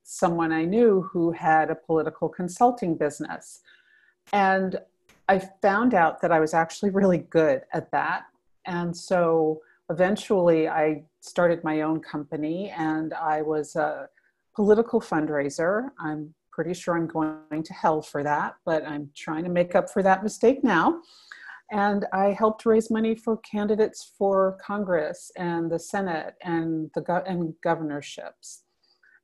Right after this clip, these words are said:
And it was really interesting. And one of the things that was interesting about it was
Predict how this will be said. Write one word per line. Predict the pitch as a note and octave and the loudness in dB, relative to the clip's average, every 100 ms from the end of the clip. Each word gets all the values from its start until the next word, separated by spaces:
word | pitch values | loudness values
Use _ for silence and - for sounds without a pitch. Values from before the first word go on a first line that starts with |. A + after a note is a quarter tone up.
| _ - | _ -4
And | G#3 G#3+ | 0 2
it | |
was | B3 A3+ | 0 2
really | B3+ C4+ - | 4 4 2
interesting. | G3 - - F3+ E3 | -4 -8 -4 -2 0
And | E3 | 0
one | E3 F#3+ | 0 0
of | G3+ | -2
the | G#3 | -4
things | - F3 F3 | -4 -4 -2
that | E3+ | -4
was | D#3 D#3+ | -4 0
interesting | C4 C#4+ C4+ G3+ F#3 | 2 2 -4 -4 -4
about | E3 E3 D#3+ | 2 4 2
it | D#3+ | 0
was | E3 D#3+ D#3+ - | 0 0 0 -6